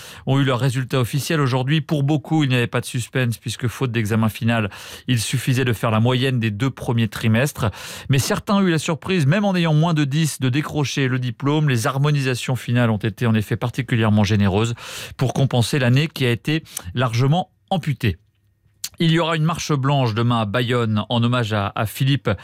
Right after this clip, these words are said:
ce chauffeur de bus de cinquante ans, toujours en état de mort cérébrale après avoir été roué de coups avant-hier par des passagers à qui il demandait de sortir parce qu'il n'avait ni masque ni ticket. Il est le dirigeant qui a le plus nié l'épidémie de coronavirus. Il multipliait depuis le début de la crise les bains de foule,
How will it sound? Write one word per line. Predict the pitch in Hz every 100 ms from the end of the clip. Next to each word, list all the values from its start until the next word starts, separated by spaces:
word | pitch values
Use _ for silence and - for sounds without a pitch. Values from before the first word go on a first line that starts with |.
| - - -
ce | - 127
chauffeur | - 120 139 120
de | 120
bus | 110 131
de | 107
cinquante | 107 - 127 123 110
ans, | 123 117
toujours | 120 120
en | 117
état | 117 127
de | 110
mort | 110 120
cérébrale | - 120 110 101 110 107
après | 104 -
avoir | 113 110 110
été | 98
roué | 107 - 131
de | 123
coups | - 143 135 - - -
avant-hier | 131 123 131 - 131 120
par | - 120
des | 110
passagers | - 120 - 113 117
à | 113
qui | - 117
il | 107
demandait | 107 107 104 113
de | 95
sortir | - 117 - 110 110 104
parce | 107 -
qu'il | 120 101
n'avait | 104 117
ni | 107 104
masque | 117 117 - 104 - - - -
ni | 131 143
ticket. | - 127 - 95 - - - -
Il | 151
est | 175
le | 180
dirigeant | 156 165 156 175
qui | -
a | 156
le | 151
plus | 170 147 -
nié | 156 180
l'épidémie | 170 165 190 175 165 170 170 -
de | 143 123 139
coronavirus. | - 139 135 127 123 123 135 131
Il | 120 123
multipliait | 120 123 113 123 117 120
depuis | 110 -
le | 110 104
début | 107 101
de | 107
la | 104
crise | - 113 98
les | 101
bains | 117
de | 113
foule, | - 131 135 131